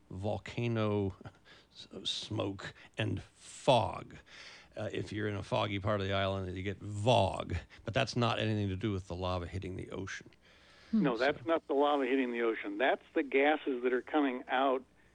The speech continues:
Speaker 2: during the eruption, the magmatic gases that come out of the lava that actually are what drive it to the surface.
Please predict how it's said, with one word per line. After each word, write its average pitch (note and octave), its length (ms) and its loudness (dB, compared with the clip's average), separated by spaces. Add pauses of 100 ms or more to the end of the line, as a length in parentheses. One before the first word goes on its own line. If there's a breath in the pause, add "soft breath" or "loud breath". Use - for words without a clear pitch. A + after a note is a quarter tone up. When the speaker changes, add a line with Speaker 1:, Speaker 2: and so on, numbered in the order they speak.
(460 soft breath)
Speaker 2:
during C#3+ 460 4
the A#2+ 80 -4
eruption, A2+ 800 -2 (120)
the A#2+ 60 -6
magmatic A#2+ 680 2
gases A2+ 600 -2
that - 160 -8
come A#2+ 300 -6
out A#2+ 260 4
of D#3 80 4
the C#3 60 2
lava B2+ 560 4 (1300 soft breath)
that A2 200 0
actually A#2 380 -2
are A2 80 -2
what A2+ 300 0 (580)
drive A#2 300 2
it G#2+ 120 -2
to A#2 60 -6
the G#2 220 -4
surface. D3 340 -2